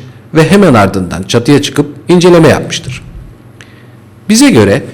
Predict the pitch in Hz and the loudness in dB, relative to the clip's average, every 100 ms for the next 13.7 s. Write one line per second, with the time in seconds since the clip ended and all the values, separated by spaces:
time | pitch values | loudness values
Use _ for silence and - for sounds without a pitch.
0 | - 135 156 175 180 185 190 - 170 185 | -6 0 2 4 4 2 0 0 4 4
1 | 180 110 95 - 190 160 101 - - - | 4 2 0 -2 0 2 0 -2 -8 -14
2 | - - - - - 147 - 113 - 156 | -20 -20 -20 -8 -2 -2 0 -2 0 -2
3 | 147 135 139 165 104 87 131 - - - | 2 2 4 4 2 -2 -4 -6 -14 -6
4 | 147 180 175 - 117 110 - 170 147 147 | 0 2 2 2 0 0 0 0 0 2
5 | 175 113 87 101 82 58 113 139 - - | 2 0 -2 -4 -6 -6 -4 -4 -6 -16
6 | - - 147 170 180 190 143 143 165 180 | -18 -8 -4 0 2 2 2 4 4 2
7 | 156 139 170 165 107 98 139 - - - | 0 0 2 2 2 0 -4 -6 -16 -4
8 | 180 175 165 170 - 98 92 - 82 - | 0 2 2 2 0 -2 -2 -4 -8 -12
9 | - - - - - - - - - 120 | -14 -20 -20 -20 -20 -20 -20 -20 -8 -2
10 | 104 117 147 170 120 98 95 107 110 107 | 0 2 4 4 4 2 0 0 0 -2
11 | - 131 160 - - - 208 196 170 - | -4 -4 -6 -10 -10 -2 2 2 2 0
12 | 107 - - - - 175 190 196 190 180 | -2 -4 -12 -18 -2 0 2 2 4 2
13 | 98 95 98 73 - - - | 2 -2 -4 -4 -8 -12 -16